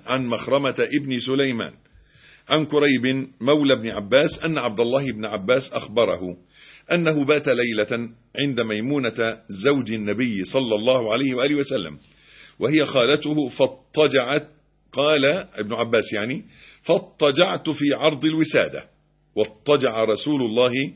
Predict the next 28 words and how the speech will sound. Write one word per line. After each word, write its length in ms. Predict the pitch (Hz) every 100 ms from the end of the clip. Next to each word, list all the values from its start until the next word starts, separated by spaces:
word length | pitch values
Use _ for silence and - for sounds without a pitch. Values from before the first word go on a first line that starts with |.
| _ - - -
صلى 280 | - 160 147
الله 360 | 127 139 143 117
عليه 240 | 123 131
وآله 240 | 104 110 110
وسلم 400 | 117 143 143 131
وأهله 760 | 113 113 143 135 117 123 135 127
في 260 | - 147
طولها." 640 | 123 131 107 87 67 53 _ _ _ - - - -
فنام 300 | 180 220 185
رسول 360 | 147 - 170
الله 340 | 151 131 147 143
صلى 260 | 165 156
الله 320 | 139 139 143 123
عليه 180 | 127
وآله 120 | 117 113
وسلم 320 | 120 156 151
حتى 280 | - 165 135
انتصف 460 | 117 139 139 117
الليل، 480 | 113 110 139 147 - _ _ _ _ _ _ -
أو 120 | 175
قبله 500 | - 135 117 143 135
بقليل 640 | 110 113 110 123 147 - - _ _ -
أو 120 | 147
بعده 460 | 123 107 110 135 131
بقليل. 460 | 135 147 175 - - - _ _ _ _ - -
استيقظ 540 | 123 - 175 165 131 120
رسول 380 | 117 113 170
الله 260 | 139 101 67